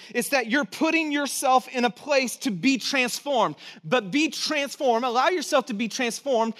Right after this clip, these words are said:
How? By the renewing of your mind. The transformational work of God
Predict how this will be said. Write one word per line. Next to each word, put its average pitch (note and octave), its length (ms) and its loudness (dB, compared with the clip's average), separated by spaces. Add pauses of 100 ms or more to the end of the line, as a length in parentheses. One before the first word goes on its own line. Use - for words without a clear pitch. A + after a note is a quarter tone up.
How? D4 420 0 (320)
By B3+ 140 4
the C4 140 2
renewing C#4 680 2
of C4 240 4
your C#4 140 -4
mind. C4 580 0 (1300)
The B3 80 0
transformational C#4 960 -2
work A3+ 280 2
of D#3+ 220 -6
God B3 340 4